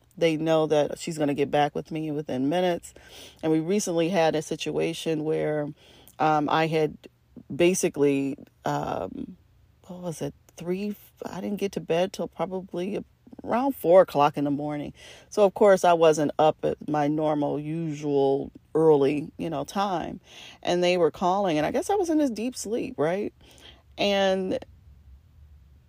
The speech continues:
all of a sudden, you know, it was like, you know, th-, there was a search party or whatever, you know, for Mama. And when I get up, I've got all these missed calls, and I started calling them back in order,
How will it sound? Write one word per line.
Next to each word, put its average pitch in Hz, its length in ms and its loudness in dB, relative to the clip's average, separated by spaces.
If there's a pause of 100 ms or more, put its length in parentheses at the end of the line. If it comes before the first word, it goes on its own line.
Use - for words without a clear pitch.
(280)
all 208 180 10
of 254 80 6
a 254 60 4
sudden, 160 640 2
you 190 100 0
know, 165 180 2
it 165 40 -2
was 175 200 -8
like, 170 480 0
you 185 100 -4
know, 165 480 -4
th-, 180 180 -2
there 175 180 0
was 180 140 -2
a 190 40 -2
search 254 380 2
party - 440 0
or - 100 -4
whatever, 165 680 0
you 196 140 -4
know, 165 240 -2
for 180 180 -4
Mama. 180 460 -4 (480)
And 170 300 0
when 156 100 2
I 156 60 2
get 214 240 6
up, 220 300 8
I've 147 100 -4
got 160 120 -2
all 226 200 2
these 202 220 2
missed 185 320 -6
calls, 277 560 -2
and 185 180 -6 (320)
I 165 60 -4
started 165 320 -2
calling 226 360 6
them 208 120 0
back 190 280 2
in 170 100 -4
order, 175 520 0